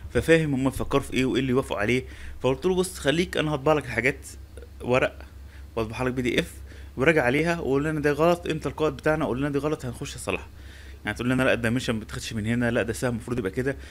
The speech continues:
الحاجه اللي هي المفروض بنبعتها للبلديه ويقولوا لنا: "لا، ده عايزه تعديل". فانت خليك في جزء ال-، الكواليتي كنترول،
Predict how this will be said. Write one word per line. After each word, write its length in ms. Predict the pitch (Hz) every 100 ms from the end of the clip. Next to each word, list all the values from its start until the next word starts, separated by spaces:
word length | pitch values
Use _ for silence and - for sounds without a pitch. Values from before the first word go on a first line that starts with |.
| - - 113
الحاجه 300 | 110 170 170
اللي 180 | 147
هي 140 | 160 165
المفروض 400 | 147 160 156 127
بنبعتها 360 | 139 147 147
للبلديه 600 | 147 127 123 139 156 165 160
ويقولوا 440 | 123 127 131 143
لنا: 120 | 147
"لا، 180 | 135 -
ده 140 | 113
عايزه 200 | 120 135
تعديل". 440 | 131 104 117 156 190 - - - -
فانت 200 | 147 156
خليك 500 | 151 127 151 - - - - - - - - - - - -
في 140 | - 123
جزء 260 | 131 131 -
ال-، 500 | 110 104 98 92 101
الكواليتي 720 | 101 101 80 - 123 131 127
كنترول، 560 | 117 107 117 139 156